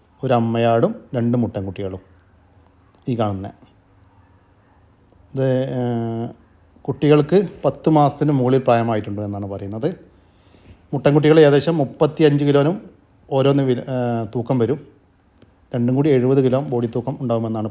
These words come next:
പാർട്ടി പറയുന്നത്. വളർത്തുകാർക്ക് എന്തുകൊണ്ടും അനുയോജ്യമായ ഈ അഞ്ചാടുകളുടെ ഉദ്ദേശിക്കുന്ന വില അൻപതിനായിരം രൂപയാണ്. അൻപതിനായിരം രൂപ.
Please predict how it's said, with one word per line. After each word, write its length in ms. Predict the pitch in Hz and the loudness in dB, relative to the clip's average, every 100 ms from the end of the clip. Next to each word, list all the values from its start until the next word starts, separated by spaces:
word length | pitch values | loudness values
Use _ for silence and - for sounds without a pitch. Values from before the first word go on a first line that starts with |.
| 107 | -8
പാർട്ടി 220 | 101 104 | -10 -8
പറയുന്നത്. 340 | 101 101 117 180 - - _ _ - _ _ _ _ _ _ _ _ _ _ - _ _ _ _ _ | -8 -6 -6 -6 -8 -20 _ _ -20 _ _ _ _ _ _ _ _ _ _ -20 _ _ _ _ _
വളർത്തുകാർക്ക് 460 | 156 151 160 151 160 | 2 6 6 6 4
എന്തുകൊണ്ടും 340 | 139 143 139 - 139 | 4 4 2 -2 -2
അനുയോജ്യമായ 460 | 127 120 120 110 113 127 - _ _ _ | 0 0 0 0 -2 -4 -12 _ _ _
ഈ 40 | 165 139 | -2 2
അഞ്ചാടുകളുടെ 680 | 143 147 127 117 107 104 123 | 4 6 6 4 0 -4 -6
ഉദ്ദേശിക്കുന്ന 360 | 120 123 131 107 | -6 -6 -4 -4
വില 100 | 110 - - 135 | -4 -6 -6 -2
അൻപതിനായിരം 520 | 143 147 139 127 107 | 0 2 2 0 -2
രൂപയാണ്. 380 | 104 104 98 147 - - _ _ _ _ _ _ _ _ _ _ _ _ _ _ _ _ _ _ _ _ _ _ - | -6 -8 -6 -6 -8 -12 _ _ _ _ _ _ _ _ _ _ _ _ _ _ _ _ _ _ _ _ _ _ -8
അൻപതിനായിരം 520 | 117 110 110 107 101 95 | -6 -6 -6 -6 -8 -12
രൂപ. 140 | 98 | -8